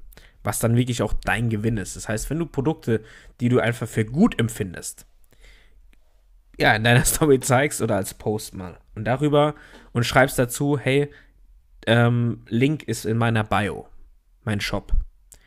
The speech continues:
Und Leute bestellen dann darüber was. Ja, das heißt,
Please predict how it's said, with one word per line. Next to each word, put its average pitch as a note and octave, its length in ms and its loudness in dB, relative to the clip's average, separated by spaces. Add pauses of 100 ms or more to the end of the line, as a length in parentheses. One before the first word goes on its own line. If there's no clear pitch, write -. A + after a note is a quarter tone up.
(300)
Und A2 140 -4
Leute C#3+ 260 2
bestellen D3 400 0
dann A#2+ 100 0
darüber G2 380 -6
was. - 300 -12 (520)
Ja, G3 160 -4
das G2 200 -8
heißt, G#2+ 300 -4